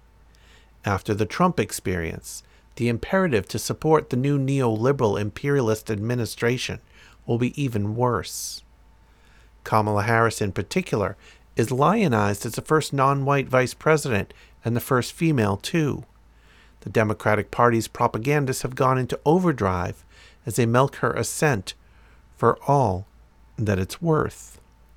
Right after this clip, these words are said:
Biden and Harris are not the only people who must be resisted. The black political class, the misleaders, are being credited as, quote, "kingmakers"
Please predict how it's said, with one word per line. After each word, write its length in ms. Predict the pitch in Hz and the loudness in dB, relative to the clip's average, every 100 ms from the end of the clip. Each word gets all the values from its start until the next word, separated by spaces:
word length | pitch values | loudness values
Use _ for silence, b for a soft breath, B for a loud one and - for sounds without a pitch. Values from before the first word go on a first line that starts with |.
| - _ - - _ _ - - B B B B - | -20 _ -20 -20 _ _ -20 -20 B B B B -2
Biden 420 | 117 120 127 127 | 4 4 4 2
and 120 | 117 104 | 0 0
Harris 360 | 123 123 117 | 2 2 2
are 100 | 123 | 2
not 340 | 113 110 131 123 | 4 4 4 2
the 120 | 123 | 2
only 340 | 123 139 131 | 4 4 2
people 360 | 110 143 139 120 | 2 0 2 2
who 140 | 123 | 2
must 400 | 117 117 127 - | 4 4 2 -2
be 160 | - 98 | -4 0
resisted. 800 | 98 110 139 139 - 98 90 101 _ b b b b b - | 0 2 4 2 2 0 0 -4 _ b b b b b -8
The 80 | 104 | 0
black 360 | 117 110 - | 2 2 -2
political 500 | - 135 101 101 104 | -4 2 4 4 0
class, 600 | - 101 87 85 - - - - | -2 -2 -2 -4 -12 -18 -18 -2
the 240 | 120 135 | 0 0
misleaders, 1200 | 117 117 151 - - 120 143 143 117 - - - - b b b b - | 0 0 0 0 -4 -2 2 4 4 2 -6 -12 -18 b b b b -8
are 80 | 98 | -4
being 260 | 107 98 | -2 -2
credited 540 | - 113 117 120 107 85 | 0 4 4 4 2 2
as, 200 | 113 101 | -4 -6
quote, 420 | - 147 - - | 2 2 2 -4
"kingmakers" 920 | - 185 180 139 95 - - - - | -6 -2 0 2 0 -2 -8 -8 -14